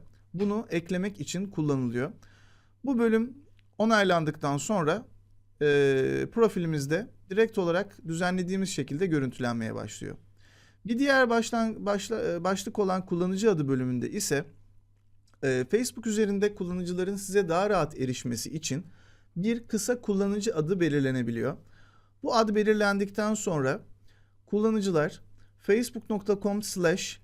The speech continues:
sizin kullanıcı adınızı yazarak direkt olarak profilinize erişebilir ve buradan sizi takip etmeye başlayabilir. Ancak bu işlemi yapmak için öncelikle tele-, e, hesabınızın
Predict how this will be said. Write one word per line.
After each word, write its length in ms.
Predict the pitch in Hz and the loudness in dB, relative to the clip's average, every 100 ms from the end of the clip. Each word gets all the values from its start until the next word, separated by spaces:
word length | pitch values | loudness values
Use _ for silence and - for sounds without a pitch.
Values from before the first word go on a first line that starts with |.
| - | -18
sizin 340 | - 170 226 | -6 -2 0
kullanıcı 500 | 226 185 180 180 208 | 0 -2 -2 0 0
adınızı 540 | 160 147 143 127 123 - - - | 0 0 0 0 -2 -4 -10 4
yazarak 600 | 139 170 220 143 - - - 165 | 4 6 4 2 -4 -12 -8 -4
direkt 280 | 262 247 | -4 -2
olarak 320 | 208 185 208 - | -2 0 -2 0
profilinize 600 | 202 185 147 143 180 196 | 0 2 -2 0 0 2
erişebilir 680 | 160 151 139 127 165 - - - - - | 2 0 -2 -2 -6 -8 -18 -20 -20 -6
ve 220 | 151 160 | -2 0
buradan 440 | 233 214 151 170 226 | 0 0 0 -2 -6
sizi 480 | - - 156 190 208 | -8 -6 0 0 2
takip 360 | 156 143 - 165 | 2 0 0 0
etmeye 400 | 151 120 147 156 | 0 -2 -4 0
başlayabilir. 720 | 143 139 139 123 123 175 - - - - - - | -2 -2 -4 -2 -4 -8 -12 -20 -20 -20 -12 -2
Ancak 440 | 269 226 240 - - - - | 2 2 0 -4 -20 -20 -10
bu 140 | 180 262 | -4 -2
işlemi 380 | 220 208 180 | -2 -2 -2
yapmak 380 | 147 151 160 226 | 0 0 0 -6
için 300 | - - 180 - - - | -6 -6 -6 -10 -20 -6
öncelikle 680 | 170 190 233 - 147 156 - - - - - - - | -2 0 -2 0 0 0 -4 -20 -20 -20 -20 -20 -6
tele-, 260 | - 170 196 | 0 0 0
e, 580 | 139 139 139 135 135 135 | 2 4 4 6 4 4
hesabınızın 800 | 139 151 190 185 196 202 220 254 | 2 0 2 2 2 -2 -2 -4